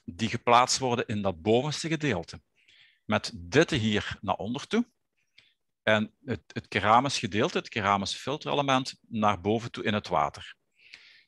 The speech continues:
Zo zijn er twee voorzien in, deze, in dit systeem. En dat is standaard, eh, zo geleverd. Je kunt eventueel extra twee van die filters aankopen.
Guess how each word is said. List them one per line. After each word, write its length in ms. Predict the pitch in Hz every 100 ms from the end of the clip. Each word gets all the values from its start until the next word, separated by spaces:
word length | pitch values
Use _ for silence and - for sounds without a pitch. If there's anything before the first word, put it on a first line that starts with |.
| _ _ _ _ _
Zo 140 | - 165
zijn 200 | 147 139
er 140 | 110
twee 260 | - 117 139
voorzien 440 | 131 104 139 120
in, 260 | - 107 90
deze, 640 | 90 101 101 107 - - -
in 100 | 107
dit 160 | 123
systeem. 680 | - 98 - 107 165 143 123 _
En 100 | 110
dat 120 | 120
is 220 | 104 104 _ _ -
standaard, 680 | - 127 117 110 107 - -
eh, 280 | 101 92
zo 180 | 95 113
geleverd. 540 | 92 90 117 156 - -
Je 180 | 107 117
kunt 500 | - 220 - - _ _ _ _
eventueel 460 | 143 127 113 98
extra 420 | - 190 - 113 -
twee 280 | - 147
van 120 | 117 107
die 100 | 92
filters 400 | 101 87 - -
aankopen. 640 | 104 123 139 160 -